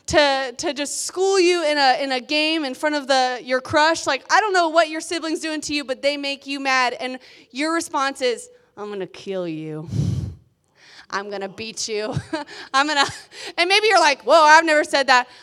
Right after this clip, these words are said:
I'm gonna, I'm gonna beg to differ. Perhaps you've said it in a joking way. Maybe you're like, "I'm gonna kill you," whatever it is. You're just gonna,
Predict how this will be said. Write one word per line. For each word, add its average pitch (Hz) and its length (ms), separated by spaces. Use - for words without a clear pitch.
I'm 440 180
gonna, 370 260
I'm 330 180
gonna 349 280
beg 294 220
to 302 120
differ. 214 540
Perhaps 320 420
you've 311 140
said 277 220
it 262 140
in 262 80
a 240 280
joking 269 400
way. 247 280
Maybe 254 200
you're 277 100
like, 269 160
"I'm - 300
gonna 494 320
kill 508 280
you," 415 80
whatever 440 260
it 427 80
is. 370 200
You're 359 100
just 403 180
gonna, 349 100